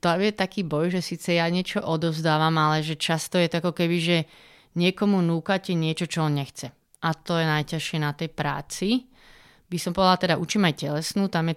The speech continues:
to zase trochu iné. Takže tam už v škole som si povedala, že vlastne asi nie je úplne najdôležitejšia, no to už viem, nie je najdôležitejšia nejaká nemčina alebo telesná, ale že nejak vôbec celkovo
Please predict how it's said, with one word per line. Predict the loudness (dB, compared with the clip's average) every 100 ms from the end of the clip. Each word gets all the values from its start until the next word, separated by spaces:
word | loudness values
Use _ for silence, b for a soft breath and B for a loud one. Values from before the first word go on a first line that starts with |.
| -2
to |
zase | -4 -4 -10
trochu | -4 -4 -2 -8 -2
iné. | 0 2 2 0 b b b b b b b b b b b
Takže | 0 2 2 2
tam | 4 6 4
už | 0
v |
škole | 2 4 6
som | 4
si | 0
povedala, | -2 0 2 4 6 4
že | 2
vlastne | 2 0 2 2 4
asi | 4 2 2
nie | 4 4
je | 2
úplne | 2 2 2
najdôležitejšia, | 2 0 -2 -2 -4 -2 -4 -6
no | -8 -10 -10 -6
to | -4
už | -2
viem, | -2 -4 -6 _
nie | 0 4 6
je | 4
najdôležitejšia | 4 0 0 -2 -2 0
nejaká | 0 0
nemčina | 0 0 -2 0 2 2
alebo | 0 -2 -2
telesná, | -6 -6 -4 -4 -4 0 2 2 -2 B B B B B B _
ale | 2 4 2
že | 0
nejak | 0 0 0 -2
vôbec | -4 -4 -4
celkovo | -4 -6 -4 -4 -4 -4